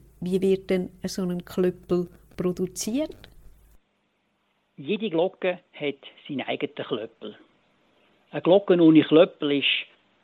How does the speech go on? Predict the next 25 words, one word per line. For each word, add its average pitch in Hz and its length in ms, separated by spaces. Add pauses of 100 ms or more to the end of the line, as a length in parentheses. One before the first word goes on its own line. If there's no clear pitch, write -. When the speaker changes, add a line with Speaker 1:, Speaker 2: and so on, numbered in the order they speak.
(120)
Speaker 2:
kann - 140
gar 131 220
nicht 156 260
zum 139 180
Läuten 143 320
gebracht 143 380
werden. 113 380
Also 123 260
sie 131 120
ist 127 100
eigentlich 123 240
stumm. 123 420 (120)
Der 139 100
Klöppel 165 500
macht 139 480
die 135 100
Musik. 120 480 (1400)
Wir 180 260
schmieden 180 500 (240)
traditionell 147 840 (160)
Rundballenklöppel 160 1120 (220)
in 127 140
der 131 180
eigenen 127 340
Produktion. 117 800